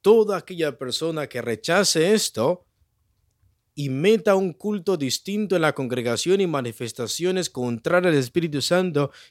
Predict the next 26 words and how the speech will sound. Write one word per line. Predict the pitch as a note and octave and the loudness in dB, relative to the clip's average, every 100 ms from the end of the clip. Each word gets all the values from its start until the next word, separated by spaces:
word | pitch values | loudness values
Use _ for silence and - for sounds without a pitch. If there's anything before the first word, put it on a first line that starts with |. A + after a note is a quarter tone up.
| - | -4
¿qué | |
es | G3+ | 0
lo | G#3 | 2
que | C#3+ | 4
dice | C#3+ | 4
el | B2+ | 2
apóstol | B2 B2 B2+ G#2+ | 0 -2 -2 0
Pablo? | C#3+ D3+ A2 A2 - _ _ | 0 0 0 -4 -10 _ _
"Mas | - G#2 F#2 | -10 -8 -8
el | G2+ F#2 | -12 -14
que | |
ignora, | F#2 G2+ A#2+ B2 C3 C#3 _ _ _ _ _ _ _ _ _ | -14 -8 -6 -6 -8 -14 _ _ _ _ _ _ _ _ _
que | A2 G2+ G#2+ - _ _ _ _ _ _ _ | -4 -4 -4 -12 _ _ _ _ _ _ _
ignore". | G#2 G#2 G#2 _ _ _ _ _ _ _ F#2 F#2 F#2+ F#2 E2 _ _ _ _ _ _ _ _ | -8 -6 -8 _ _ _ _ _ _ _ -18 -12 -12 -12 -16 _ _ _ _ _ _ _ _
Pero | G#2+ F#2+ - | -10 -8 -8
que | A2+ | -6
eso | B2 - A2+ | -4 -4 -4
no | A#2+ | -2
le | A#2 G#2+ | -2 -4
llame | G#2+ B2 A2+ G2+ | -4 -2 -4 -6
que | - A2 G#2 A2+ | -6 -4 -2 -2
es | B2 - | -4 -8
una | B2+ B2 A#2+ | -8 -4 -4
manifestación | G#2+ G#2+ G2+ - G2+ - G#2 - B2+ B2+ A2+ | -4 -8 -10 -12 -14 -8 -6 -2 0 2 0
de | G#2 | -4
qué? | - F#2 | -10 -18